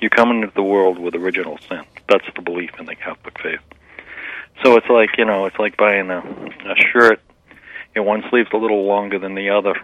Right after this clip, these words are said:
Um, you, you're a factory second, really, when you come into the world. So, uh, you have to deal with that, and you have to be baptized, and it goes from there to,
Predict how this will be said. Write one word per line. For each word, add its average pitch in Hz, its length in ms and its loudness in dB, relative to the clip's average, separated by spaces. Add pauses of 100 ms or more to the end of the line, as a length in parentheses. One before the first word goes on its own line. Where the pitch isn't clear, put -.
(120)
Um, 90 360 -8 (100)
you, 110 160 -2 (260)
you're 107 180 4
a - 60 -2
factory 123 540 -2
second, - 380 -6
really, 85 220 -8
when - 140 -20
you 82 120 -12
come 95 120 -10
into 87 140 -8
the 85 80 -10
world. 80 320 -10
So, 104 180 0 (1040)
uh, 107 180 4
you 107 180 4
have 127 160 4
to - 600 -2
deal 127 240 8
with 110 120 4
that, 98 260 2
and - 640 -8 (500)
you 101 140 -6
have 113 160 2
to 104 80 -10
be 104 80 -2
baptized, 90 720 -4
and 95 100 -10
it 87 80 -12
goes 104 220 2
from 95 180 -2
there 92 280 -4
to, 82 320 -12